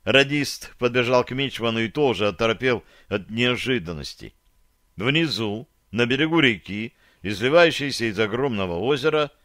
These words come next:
располагался посёлок. Рядом с ним было видно несколько аккуратных прямоугольников обработанной земли, ограждённой по периметру забором. Неподалёку горело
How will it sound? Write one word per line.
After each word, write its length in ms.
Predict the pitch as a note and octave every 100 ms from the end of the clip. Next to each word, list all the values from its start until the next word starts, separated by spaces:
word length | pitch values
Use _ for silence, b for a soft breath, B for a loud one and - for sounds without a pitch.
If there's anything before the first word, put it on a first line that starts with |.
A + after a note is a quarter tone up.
| _ _ -
располагался 880 | G#2 - G2+ G2+ F#2+ A#2 B2+ C#3+
посёлок. 720 | B2+ E3+ - G3 F#3 - - _ _ _ _ _ _ _
Рядом 400 | G#2+ B2 B2 A#2+
с 80 | G#2+
ним 200 | A#2+ B2+
было 180 | A#2 A#2+
видно 420 | A#2+ B2 A2 A2 b b b
несколько 520 | A2 A#2+ A2 G#2 A2+
аккуратных 720 | G#2+ - G#2+ A#2+ A2+ G#2 G#2
прямоугольников 920 | - A2 G#2+ G#2+ F#2+ G#2+ A2 G#2+ A2+ - b b
обработанной 680 | G2+ G#2 A2 A#2+ G#2 G2+ F#2+
земли, 560 | C#2+ F#2 F2 F#2+ A2+ b b b -
ограждённой 680 | A2 B2+ A#2+ G#2+ B2+ B2 A2+
по 120 | A2+
периметру 600 | A#2 A#2+ A#2+ A#2+ A#2+ A2+
забором. 560 | B2+ A2+ A#2 A2+ A#2 - _ _ _ _ -
Неподалёку 640 | A2+ G#2+ B2 C3+ E3+ C#3+ B2+
горело 560 | B2 A#2+ C#3+ E3 D#3+